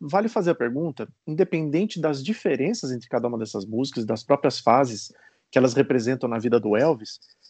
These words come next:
eu acho que de todas as escolhas, essa é a que a interpretação é mais poderosa, assim, pensando no Elvis, intérprete, é, trazendo daquela letra, uma, canalizando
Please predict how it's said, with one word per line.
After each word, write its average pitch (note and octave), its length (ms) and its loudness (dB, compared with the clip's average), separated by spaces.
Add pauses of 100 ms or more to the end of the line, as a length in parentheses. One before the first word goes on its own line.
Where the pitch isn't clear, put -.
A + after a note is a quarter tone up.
(140)
eu C3+ 140 2
acho D#3 220 0
que E3+ 80 -14
de D#3 80 -10
todas G3 340 -4
as B2+ 140 -6
escolhas, C#3 600 -6
essa F3+ 540 -4
é D3+ 140 -2
a F3 60 -4
que - 120 -8
a F3 40 -4
interpretação F3 640 -6
é F3 40 -2
mais E3+ 160 -2
poderosa, D#3 580 2
assim, - 260 -12 (480)
pensando C3+ 460 0
no C3 180 4
Elvis, F3 560 4 (520)
intérprete, F#3 920 0 (480)
é, B2 400 2
trazendo D#3+ 580 4
daquela D3+ 540 -2
letra, D3+ 540 0
uma, D3+ 220 -6 (280)
canalizando F3+ 800 2